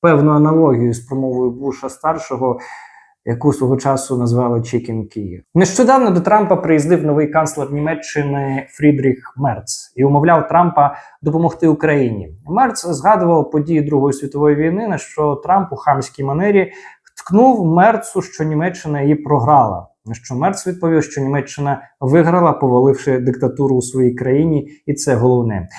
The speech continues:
І, схоже, у Мерца не дуже вийшло, е, так би мовити, спустити Трампа із небес,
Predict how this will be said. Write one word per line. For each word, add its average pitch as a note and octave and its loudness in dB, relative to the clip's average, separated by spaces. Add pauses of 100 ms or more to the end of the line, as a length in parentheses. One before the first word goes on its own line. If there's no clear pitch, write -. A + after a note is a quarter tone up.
(180)
І, D#3+ -12
схоже, A3 2
у G3+ 6
Мерца G3 0
не F3 4
дуже D3+ 0
вийшло, B2 -2 (600)
е, F2 -18 (640)
так A2+ -10
би A#2+ -2
мовити, A#2+ 0
спустити - 0
Трампа A#2 -4
із B2 2
небес, F3 0